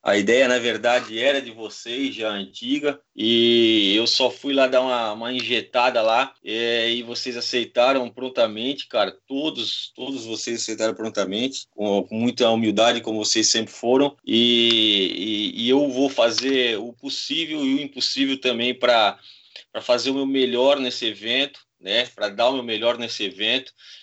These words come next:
E eu co-, quero convidar aqui também toda a tropa aí da Special Combat que tá, tiver ouvindo aí, toda a família, bora representar aí nesse evento. Quero ver toda a tropa lá. Aos que não, não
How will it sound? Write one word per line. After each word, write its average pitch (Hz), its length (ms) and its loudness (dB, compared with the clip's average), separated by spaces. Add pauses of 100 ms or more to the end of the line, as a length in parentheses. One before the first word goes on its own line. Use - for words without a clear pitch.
(140)
E 117 80 -6
eu 127 80 4
co-, 135 200 -2
quero 139 180 0
convidar 135 440 0
aqui - 360 -4
também 135 320 -2
toda 147 260 2
a 139 80 2
tropa 139 380 2
aí 120 160 -2
da 113 200 2
Special 123 400 -6
Combat 123 260 -10
que - 80 -20
tá, 113 180 0
tiver 120 240 -6
ouvindo 123 360 0
aí, 127 80 2
toda 131 200 -2
a - 20 -6
família, 123 760 -2
bora 135 280 4
representar 135 680 -2
aí 131 100 2
nesse 131 240 -6
evento. 120 440 -6 (100)
Quero 120 220 -4
ver 131 180 -2
toda 151 240 -2
a 123 40 -2
tropa 127 540 0
lá. 110 380 2
Aos 139 240 0
que 156 180 -12
não, 156 260 -8
não 143 320 -6